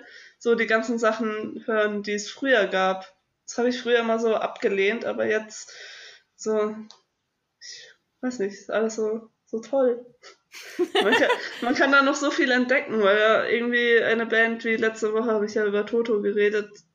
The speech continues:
da, da gibt's halt einfach vierzehn Studioalben, da bist du beschäftigt eine Weile.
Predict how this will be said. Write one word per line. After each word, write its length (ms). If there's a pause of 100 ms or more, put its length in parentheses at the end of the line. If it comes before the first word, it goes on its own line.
(380)
da, 60 (180)
da 100
gibt's 260
halt 140
einfach 260
vierzehn 380
Studioalben, 880
da 160
bist 240
du 60
beschäftigt 560
eine 100
Weile. 420